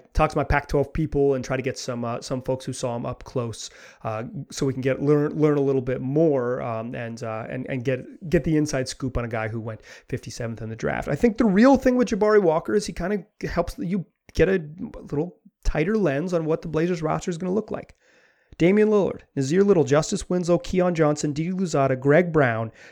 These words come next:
Trendon Watford, Jeremy Grant, Shaedon Sharpe, Jabari Walker. It's ten dudes under contract. If you assume Josh Hart, who's on a non-guaranteed deal, is going to,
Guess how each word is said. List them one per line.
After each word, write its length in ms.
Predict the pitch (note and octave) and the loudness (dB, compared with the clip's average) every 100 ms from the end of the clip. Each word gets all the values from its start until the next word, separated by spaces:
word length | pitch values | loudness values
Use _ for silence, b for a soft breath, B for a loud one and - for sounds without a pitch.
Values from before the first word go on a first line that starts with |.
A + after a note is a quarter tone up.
| B | B
Trendon 320 | - E3 G3 | 2 6 6
Watford, 420 | E3+ D#3+ E3 D3+ | 6 6 2 -2
Jeremy 340 | C3+ D3+ E3 E3+ | 2 4 4 2
Grant, 360 | D3 C#3 C3+ | 2 0 0
Shaedon 300 | - D3 C#3+ | -2 0 0
Sharpe, 300 | D3 C#3 C3 | 2 0 0
Jabari 340 | C3+ B2 A#2+ A#2+ | -4 -4 -2 -4
Walker. 460 | B2 - - - _ _ _ _ _ _ _ _ _ _ _ _ _ _ _ | -6 -10 -14 -20 _ _ _ _ _ _ _ _ _ _ _ _ _ _ _
It's 140 | - - | -18 -2
ten 260 | - D3+ | 0 2
dudes 260 | E3 E3+ D3+ | 4 4 4
under 180 | D3+ C#3+ | 4 2
contract. 520 | - B2+ - - - | 0 -6 -4 -8 -8
If 100 | B2+ | -2
you 120 | D3+ | 0
assume 300 | D3 F#3+ G3 | 2 2 4
Josh 300 | E3 E3 E3+ | 6 6 4
Hart, 380 | - D#3+ - - B B B | 2 2 2 -6 B B B
who's 120 | C#3 | -4
on 80 | C#3+ | -2
a 60 | |
non-guaranteed 720 | C#3 C#3 C#3+ D3 C#3+ C3+ D3+ C3 | 0 0 2 2 0 -2 -6 -2
deal, 260 | C#3 C3 | -2 0
is 100 | A#2 | -4
going 240 | A2 B2 B2 | -6 -6 -4
to, 200 | A#2+ | -4